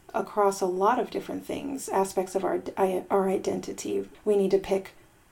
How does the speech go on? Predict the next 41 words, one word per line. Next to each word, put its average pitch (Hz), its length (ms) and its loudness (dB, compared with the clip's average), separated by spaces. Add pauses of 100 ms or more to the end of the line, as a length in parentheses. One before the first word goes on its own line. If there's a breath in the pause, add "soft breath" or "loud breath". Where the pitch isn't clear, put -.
the 196 260 4
job 208 460 8
that 196 180 4
we're 196 140 6
going 180 320 2
to 190 80 0
have, 180 500 -2
you 185 80 -2
know, 180 200 -2
the 190 120 -4
future 214 460 2
that 196 100 4
we're 190 60 0
gonna 190 100 2
have, 190 300 -2
the 202 100 8
partner 196 560 0
that 190 160 0
we're 196 80 -4
going 180 300 -4
to 196 80 -2
have, 180 420 -2 (400 loud breath)
our 185 400 0
identity, 202 540 6
where 180 200 6
we're 202 140 4
going 214 260 2
to 233 140 -4
live. 220 320 2
Like, 180 200 2
we 190 80 6
have 196 240 0
to 202 80 0
make 202 200 0
these 185 340 0 (220 loud breath)
finite 190 680 2
choices, 277 640 0
and 202 180 0
that 196 100 2
they 196 160 8
don't 185 500 2